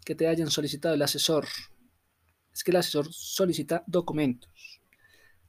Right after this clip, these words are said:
al correo electrónico antes de las nueve, antes de las doce, de-,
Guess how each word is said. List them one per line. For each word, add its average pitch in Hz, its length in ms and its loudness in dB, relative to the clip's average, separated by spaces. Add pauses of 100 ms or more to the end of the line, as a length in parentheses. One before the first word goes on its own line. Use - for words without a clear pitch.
(140)
al 131 400 -4
correo 131 440 2
electrónico 131 920 2 (1120)
antes 147 400 -6
de 208 120 4
las 147 260 0
nueve, 143 960 2 (800)
antes 135 580 -6
de 175 140 -2
las 131 320 -6 (180)
doce, 143 640 2 (280)
de-, 143 180 -2